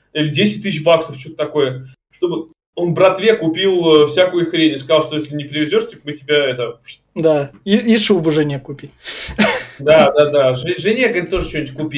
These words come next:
Speaker 1: И вот он просрал там все десять тысяч баксов.
Speaker 2: Мгм.
Speaker 1: Вот смотри, самый главный ляп фильма, блядь, прям вот меня взбесило. Ему дали неделю.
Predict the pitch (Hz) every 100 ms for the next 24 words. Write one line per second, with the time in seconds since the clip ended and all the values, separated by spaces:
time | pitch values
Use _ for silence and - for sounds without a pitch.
0 | 135 156 202 180 165 165 170 202 214 151
1 | - 156 170 160 165 147 170 196 151 147
2 | 135 - - _ 185 226 - 233 240 170
3 | 104 - - 226 247 214 - 165 202 190
4 | 180 175 156 160 165 185 180 - - 165
5 | 151 123 117 131 175 220 - 175 185 185
6 | 180 175 160 160 160 - 160 160 160 123
7 | 107 - _ - 160 214 208 185 170 170
8 | 202 208 233 226 117 107